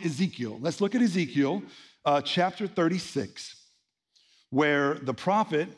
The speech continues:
uh, God is speaking through the prophet to the people at a time when the people are desperate for God to move.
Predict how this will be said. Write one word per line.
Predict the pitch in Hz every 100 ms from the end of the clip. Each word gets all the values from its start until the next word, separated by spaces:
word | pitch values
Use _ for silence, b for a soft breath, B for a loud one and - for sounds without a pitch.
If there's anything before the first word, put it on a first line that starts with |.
| _
uh, | 131 127
God | 127 151
is | 147
speaking | - 196 160
through | 143 151
the | 190
prophet | 147 156 127 131 165 _ b b b
to | - 175
the | 202
people | - 170 - 127 160 170 - _ b b
at | 143
a | 143
time | 151 151
when | 160
the | 147
people | 143 160 170 156
are |
desperate | 151 151 170 - 131 131 -
for | 139 135
God | 120 120 120
to | 123
move. | 127 147 139 110 110 -